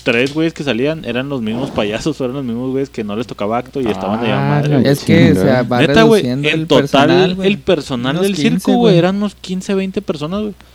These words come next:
Speaker 1: Los mismos que tenían las palomitas
Speaker 3: Porque
Speaker 1: eran
Speaker 3: su
Speaker 1: los mismos
Speaker 3: auge,
Speaker 1: que luego acá
Speaker 3: porque su
Speaker 1: estaban.
Speaker 3: auge ya no es el
Speaker 1: Sí, ya no
Speaker 3: mismo,
Speaker 1: es el
Speaker 3: güey.
Speaker 1: mismo.
Speaker 2: Sí, sí, sí, pues ya no es lo mismo,
Speaker 3: Y
Speaker 2: güey.
Speaker 3: se quedan los elementales, desgraciadamente, güey.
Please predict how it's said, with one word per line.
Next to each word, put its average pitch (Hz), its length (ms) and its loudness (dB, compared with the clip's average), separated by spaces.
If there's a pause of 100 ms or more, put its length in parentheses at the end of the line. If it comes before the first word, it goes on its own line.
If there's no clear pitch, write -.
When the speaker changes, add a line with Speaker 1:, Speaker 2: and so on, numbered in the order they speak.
(120)
Speaker 1:
Los 127 140 0
mismos 156 300 0
que 202 80 2
tenían 151 320 -2
las 180 80 -4
palomitas 170 600 -2 (280)
Speaker 3:
Porque 151 240 -4
Speaker 1:
eran 127 160 2
Speaker 3:
su 143 60 4
Speaker 1:
los 147 120 4
mismos 160 200 2
Speaker 3:
auge, 196 140 6
Speaker 1:
que - 60 6
luego 151 240 4
acá 156 100 6
Speaker 3:
porque 151 200 2
su 151 60 4
Speaker 1:
estaban. 151 200 4
Speaker 3:
auge 156 320 2
ya 151 220 -2
no 151 200 -2
es 156 220 -2
el 165 80 -2
Speaker 1:
Sí, 147 160 0
ya 170 100 0
no 220 100 0
Speaker 3:
mismo, 269 40 -2
Speaker 1:
es 277 60 -6
el - 60 -10
Speaker 3:
güey. 190 260 6
Speaker 1:
mismo. 135 120 4
Speaker 2:
Sí, 120 120 2
sí, 104 40 -8
sí, 113 80 -2
pues 98 200 -8
ya 95 80 -2
no 95 60 -4
es 95 40 -2
lo 95 100 0
mismo, 92 220 -2
Speaker 3:
Y 151 60 6
Speaker 2:
güey. 147 260 4
Speaker 3:
se 151 160 2
quedan 156 300 2
los 185 160 4
elementales, 151 800 0
desgraciadamente, 156 880 -2
güey. 170 160 -6